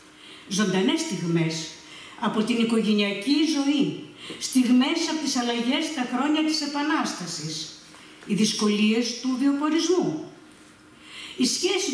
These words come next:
του με τον πατέρα. «Θυμάμαι τη μεγάλη μου χαρά να έρθει ο πατέρας, να κάθεται κοντά μου.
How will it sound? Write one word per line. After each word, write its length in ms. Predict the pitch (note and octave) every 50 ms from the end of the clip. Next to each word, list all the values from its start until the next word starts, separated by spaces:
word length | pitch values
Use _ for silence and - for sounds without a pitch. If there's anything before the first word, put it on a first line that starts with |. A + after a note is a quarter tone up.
| -
του 80 | C#4 C#4
με 120 | C#4 C4
τον 140 | C4 C#4 C#4+
πατέρα. 540 | D4 E4 E4+ E4 F#4 F#4+ F4+ C#4 F#3 D#3+ D#3 D#3 - - - - - - - - - - - - - - - - - - -
«Θυμάμαι 680 | - G3 F#3+ F#3 F#3+ - - A3 A3+ A3+ G#3+ G#3+ A3 A3 - - - - -
τη 80 | - F#3
μεγάλη 520 | F#3 F#3 F#3 F3+ E3 E3+ F3+ G3+ G#3+ G#3+ G3+ G3
μου 100 | F#3 E3+
χαρά 560 | - F3 F3 F3 E3 E3 D#3+ F3 F#3+ F#3 F#3+ - - - - - - - - - -
να 160 | F3+ F#3 G#3+ B3 C#4+
έρθει 160 | C#4 C#4 C#4+
ο 80 | B3+ B3
πατέρας, 800 | A3+ G#3+ G#3 - B3 A#3+ A#3+ A3+ F3 D#3+ D3+ - - - - - - - - - - -
να 120 | - G3 G#3
κάθεται 400 | G#3 - C4+ C#4+ - E4+ D#4 D4+
κοντά 360 | - C4+ A#3 A3 C#4+ D4 D#4 D4+ A3
μου. 200 | F3+ D3+ C3 -